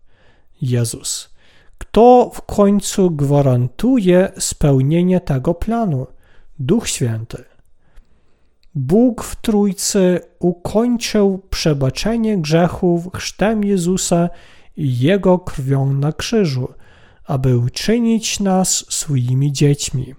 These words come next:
Duch Święty mieszka w nas i gwarantuje, że zostaliśmy zbawieni od wszystkich naszych grzechów,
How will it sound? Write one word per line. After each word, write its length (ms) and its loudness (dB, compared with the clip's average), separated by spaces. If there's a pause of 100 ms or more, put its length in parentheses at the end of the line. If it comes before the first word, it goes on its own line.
(440)
Duch 300 -2
Święty 720 0
mieszka 680 -2
w 100 -4
nas 520 0
i 100 -4
gwarantuje, 1000 0 (520)
że 220 0
zostaliśmy 1080 -2
zbawieni 800 0
od 240 -8
wszystkich 840 -8
naszych 500 -2
grzechów, 640 -2